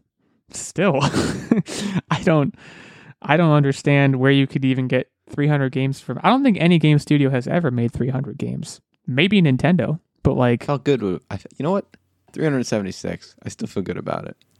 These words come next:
Speaker 1: So, uh, Nerd Bomber's on the board. Tactic, a solid order of magnitude off. Uh, let's see if he can dial in his calculator for this question. Last of Us, one of my favorite games ever, is tied for the forty-ninth best-selling video game of all time,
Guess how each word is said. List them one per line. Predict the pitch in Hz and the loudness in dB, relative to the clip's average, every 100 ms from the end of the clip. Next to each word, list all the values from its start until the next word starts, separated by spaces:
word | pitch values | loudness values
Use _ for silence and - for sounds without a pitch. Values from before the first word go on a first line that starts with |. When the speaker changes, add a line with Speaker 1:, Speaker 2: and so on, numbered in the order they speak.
| _ | _
Speaker 1:
So, | - 151 143 135 | -6 -2 -2 -4
uh, | - - - | -6 -14 -12
Nerd | - 151 196 | 0 4 4
Bomber's | 208 180 | 4 4
on | 147 139 | 6 4
the | |
board. | 127 123 120 120 - | 2 -2 -2 -2 -4
Tactic, | 139 139 139 - | -4 -2 -2 -2
a | |
solid | - 131 127 120 | -2 2 2 2
order | 135 123 117 | 0 -2 -2
of | 113 | -2
magnitude | 120 117 113 117 | -4 -4 -4 -6
off. | - 113 110 - - | -4 -6 -6 -12 -12
Uh, | - 123 | -6 0
let's | 131 - | 0 0
see | 151 | 0
if | - | 2
he | 135 | 0
can | 139 | 2
dial | 123 123 117 | 0 0 -2
in | 117 | -2
his | 113 | -4
calculator | - 123 117 110 | -4 -4 -4 -8
for | - | -2
this | 123 | -2
question. | - 120 - 120 - - - - - _ - | 0 -4 -2 -10 -12 -20 -20 -20 -20 _ -2
Last | 165 214 | -2 0
of | 139 | 2
Us, | 120 - - - | 0 -2 -10 0
one | 147 | 2
of | |
my | 135 | 2
favorite | 127 147 131 | 2 0 2
games | 131 117 | 0 -2
ever, | - 127 - - _ _ _ _ _ | -4 -8 -12 -20 _ _ _ _ _
is | 127 120 117 120 | -2 0 0 -4
tied | - 156 143 151 151 - | -6 0 2 2 0 -4
for | - 139 | -2 0
the | 127 123 | 2 0
forty-ninth | - 185 233 175 139 123 120 - - | 2 2 4 4 4 4 0 -6 -6
best-selling | 180 - 180 160 139 | -4 0 0 2 2
video | 139 131 123 | 2 2 2
game | 120 120 120 | 2 0 0
of | 123 127 | -2 0
all | 123 143 | -2 0
time, | 156 156 214 | 0 0 -2